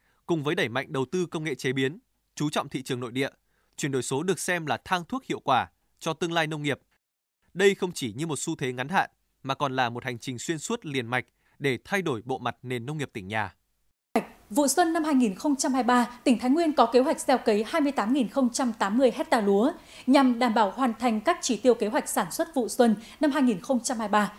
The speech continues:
Speaker 2: hạn chế thấp nhất ảnh hưởng của thời tiết bất thuận và dịch bệnh gây ra. Ngành Nông nghiệp và Phát triển Nông thôn tỉnh Thái Nguyên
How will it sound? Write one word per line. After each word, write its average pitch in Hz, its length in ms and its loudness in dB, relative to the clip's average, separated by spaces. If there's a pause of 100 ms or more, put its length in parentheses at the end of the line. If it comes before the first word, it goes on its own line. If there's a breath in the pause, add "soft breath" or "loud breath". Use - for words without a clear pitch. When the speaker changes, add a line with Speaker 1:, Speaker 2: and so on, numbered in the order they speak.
(220 loud breath)
Speaker 2:
hạn 254 180 2
chế 208 240 4
thấp 311 160 -2
nhất 359 140 0
ảnh 214 220 -2
hưởng 196 300 4
của 220 240 4
thời 196 160 0
tiết 294 200 -2
bất 320 160 0
thuận 233 160 4 (240 loud breath)
và 233 380 2
dịch 214 180 -6
bệnh 220 160 0
gây 226 120 4
ra. 214 260 2 (320 loud breath)
Ngành 262 220 6
Nông 320 140 4
nghiệp 262 200 2
và 208 160 4
Phát 349 180 0
triển 208 160 0
Nông 226 120 -2
thôn 233 220 2
tỉnh 202 220 -2
Thái 185 120 -8
Nguyên 220 240 2